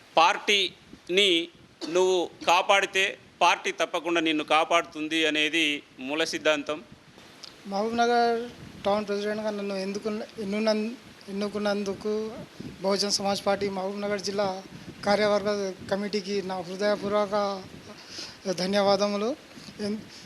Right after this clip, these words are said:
Speaker 2: నేను బహుజన్ సమాజ్ పార్టీలో చేరడానికి కారణం ఈ మధ్యలో చూస్తున్నాం మనం, బీఆర్ఎస్ కానీ ఉర్ఫ్ టీఆర్ఎస్, టీఆర్ఎస్తో పాటు గతంలో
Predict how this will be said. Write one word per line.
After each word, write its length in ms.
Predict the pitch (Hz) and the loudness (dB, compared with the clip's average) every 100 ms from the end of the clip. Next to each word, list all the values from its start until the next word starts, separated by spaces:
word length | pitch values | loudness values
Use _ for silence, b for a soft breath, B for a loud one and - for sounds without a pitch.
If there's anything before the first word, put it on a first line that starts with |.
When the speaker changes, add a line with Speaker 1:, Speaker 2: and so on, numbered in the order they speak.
| - | -4
Speaker 2:
నేను 200 | 208 226 | 0 2
బహుజన్ 380 | 208 202 220 233 | 4 4 4 2
సమాజ్ 280 | 233 233 220 | 4 4 6
పార్టీలో 680 | 226 220 226 226 226 220 226 | 6 6 4 4 2 2 2
చేరడానికి 640 | 214 214 226 233 226 226 | 4 4 6 6 4 -4
కారణం 540 | - 196 214 226 254 294 - B B B B - - - 262 | 2 4 4 4 2 -2 -10 B B B B -14 -16 -4 0
ఈ 380 | 233 220 202 202 - - - | 2 4 2 -2 -12 -14 0
మధ్యలో 500 | 208 190 247 247 240 | 0 6 6 8 6
చూస్తున్నాం 540 | - 247 - 240 240 | 2 0 2 4 4
మనం, 260 | 214 196 185 - - - - | 4 2 -4 -10 -14 -12 -10
బీఆర్ఎస్ 600 | 190 226 233 226 233 208 | 0 6 6 6 4 4
కానీ 300 | 220 214 220 | 2 2 0
ఉర్ఫ్ 320 | 220 226 - | -2 -2 -4
టీఆర్ఎస్, 760 | - 220 220 214 220 - - - B B B - - | 2 4 6 6 2 0 -8 -12 B B B -10 -2
టీఆర్ఎస్తో 720 | 220 226 226 226 226 - 240 | 4 6 6 6 4 4 2
పాటు 680 | 226 214 214 233 233 226 226 202 - - - B B B - 233 | 4 4 6 6 6 6 4 -2 -12 -14 -12 B B B 0 2
గతంలో 840 | 240 240 240 233 226 226 220 220 | 4 4 6 6 8 6 4 0